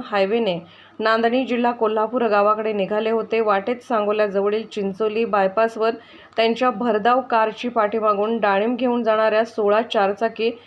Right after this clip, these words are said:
एमपी वीस झेड एम पंच्याण्णव अठरा या माल ट्रकला जोराची धडक बसून हा भीषण अपघात घडला. अपघात इतका भीषण होता की कारमधील दोघे जण उडून बाहेर फेकल्याने रस्त्यावर रक्ताचा सडा पडला होता, तर कार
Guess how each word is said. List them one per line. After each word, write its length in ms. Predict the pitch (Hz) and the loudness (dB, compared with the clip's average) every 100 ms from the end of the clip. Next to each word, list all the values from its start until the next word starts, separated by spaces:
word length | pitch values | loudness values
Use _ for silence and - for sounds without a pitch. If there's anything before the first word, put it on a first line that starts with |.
| - - | -20 -6
एमपी 400 | 208 226 233 262 262 | 0 0 0 -2 -2
वीस 340 | 208 233 233 | -2 -4 -2
झेड 420 | 233 180 220 226 | -4 0 0 2
एम 300 | 226 208 214 226 | 0 0 0 -2
पंच्याण्णव 600 | - 208 202 220 220 214 | -2 -2 0 -2 2 0
अठरा 300 | 196 208 208 | 0 0 2
या 160 | 220 | 2
माल 300 | 208 190 196 | 0 0 0
ट्रकला 400 | 202 240 226 240 | 0 -2 -2 0
जोराची 440 | 240 214 208 202 208 | -2 0 0 0 -2
धडक 280 | 208 196 202 | 0 0 0
बसून 380 | 214 208 233 240 - - - | -2 0 -2 -2 -8 -20 -6
हा 60 | 220 | -2
भीषण 420 | 196 220 208 254 | 0 -2 0 2
अपघात 360 | 247 190 180 214 | 2 0 -2 -2
घडला. 420 | 175 185 175 185 | 0 0 2 2
अपघात 360 | 190 185 220 220 | 2 2 0 0
इतका 260 | 214 233 | -2 -2
भीषण 380 | 226 220 202 240 | 0 -2 -2 -2
होता 300 | 247 214 226 | 0 0 0
की 160 | 226 247 | 0 -4
कारमधील 600 | 240 220 226 240 247 233 | 0 0 0 0 -2 0
दोघे 300 | 214 202 247 | 0 0 0
जण 200 | 240 247 | 0 0
उडून 300 | 226 220 226 | 0 0 0
बाहेर 320 | 214 214 220 208 | 0 0 -2 -4
फेकल्याने 500 | 247 202 214 233 185 175 - - - - | -4 -2 0 0 0 -4 -10 -20 -10 0
रस्त्यावर 500 | 220 220 240 240 247 | 0 2 2 4 4
रक्ताचा 400 | 214 - 208 220 | 2 0 0 0
सडा 280 | 214 202 202 | 0 2 2
पडला 340 | 202 196 202 | 2 0 0
होता, 340 | 202 196 202 254 - - - | 0 0 0 -2 -6 -20 -2
तर 100 | 226 226 - | 0 0 -2
कार 280 | 247 233 240 | 2 2 2